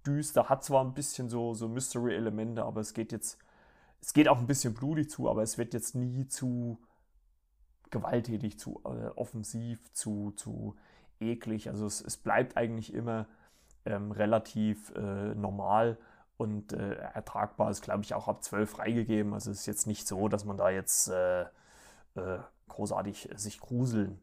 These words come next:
muss. Ähm,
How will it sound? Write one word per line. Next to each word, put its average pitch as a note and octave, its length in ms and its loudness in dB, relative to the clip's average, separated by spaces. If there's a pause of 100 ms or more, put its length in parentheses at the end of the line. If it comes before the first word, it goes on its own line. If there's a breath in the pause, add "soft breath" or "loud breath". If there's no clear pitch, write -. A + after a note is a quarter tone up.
(100)
muss. - 420 -8 (1600 soft breath)
Ähm, D#3 400 8